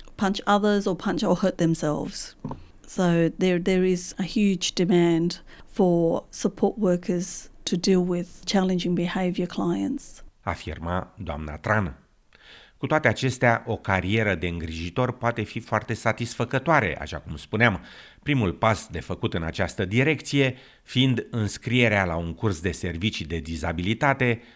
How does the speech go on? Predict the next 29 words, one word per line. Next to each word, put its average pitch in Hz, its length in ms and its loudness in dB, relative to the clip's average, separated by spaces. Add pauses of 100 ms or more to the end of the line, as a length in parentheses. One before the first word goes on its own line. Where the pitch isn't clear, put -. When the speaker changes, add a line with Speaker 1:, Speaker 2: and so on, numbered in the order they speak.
(200)
Speaker 2:
la 90 120 -2
o 90 60 0
instituție 90 560 -4
de 78 120 -4
învățământ 80 680 -6 (200)
tafe. 90 420 -2 (400)
Speaker 1:
If 220 120 6
anyone 233 400 4 (100)
wanted 180 280 2
a 165 60 2
career 175 300 0
path, 165 220 0
they 185 160 2
could 185 220 0 (200)
start - 400 0
with 165 280 2
a - 80 -4
certificate 170 640 -4
three, 170 560 0
four 180 600 2
in, 175 320 2
uh, 160 220 2
disability 165 640 -2
services, 202 920 2 (440)
then 190 240 2
work 170 200 0
their 160 180 0
way 151 280 2
up. - 220 -4